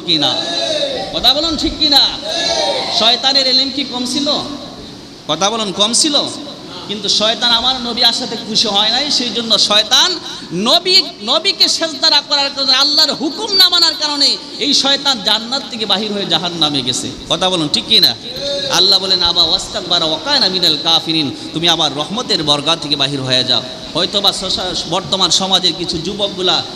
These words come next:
মিজানুর রহমান আজহারি সাহেবের বক্ত থাকতে পারেন, তাদেরকে উদ্দেশ্য করে আমি দুই একটি কথা বলে আমি শেষ করে দিচ্ছি।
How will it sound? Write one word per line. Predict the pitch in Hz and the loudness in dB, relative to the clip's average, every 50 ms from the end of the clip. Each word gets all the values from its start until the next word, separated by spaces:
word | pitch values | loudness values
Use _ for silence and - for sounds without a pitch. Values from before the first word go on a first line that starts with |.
| - - 143 | -10 -6 -4
মিজানুর | 143 135 165 185 180 180 170 165 | -4 -2 0 0 0 0 -2 -2
রহমান | 165 156 170 170 160 | -2 -4 -4 -4 -4
আজহারি | 156 151 143 156 151 180 185 160 | -4 -4 -4 -4 -4 -4 -2 -2
সাহেবের | - 170 160 151 151 151 139 135 | -2 -2 -4 -4 -4 -4 -4 -2
বক্ত | 120 151 196 202 - - 233 208 - | 0 -2 -2 -2 -2 -4 -4 -2 0
থাকতে | 170 160 - - 165 151 | 0 -2 0 0 2 2
পারেন, | 143 147 143 - 117 107 - - - - | 4 4 4 4 2 0 -6 -10 -10 -2
তাদেরকে | - 156 196 214 262 262 226 - 254 | 0 0 0 2 -2 -4 -4 -2 -2
উদ্দেশ্য | 226 214 180 170 202 202 - - 208 | -2 -2 -2 0 2 4 4 4 2
করে | 175 190 180 180 | 2 2 2 2
আমি | 175 175 160 | 2 2 0
দুই | 170 214 247 | -2 -2 -4
একটি | 226 - - 208 170 | -2 -4 -4 -2 0
কথা | 185 185 - 190 185 | 0 0 0 0 -2
বলে | 175 175 170 170 | 0 2 2 2
আমি | 160 160 160 156 151 | 2 4 2 0 0
শেষ | - - 196 170 - | 0 0 2 0 2
করে | - 175 156 151 | 2 2 2 4
দিচ্ছি। | 147 143 139 - - 147 135 120 | 4 2 2 4 4 4 4 4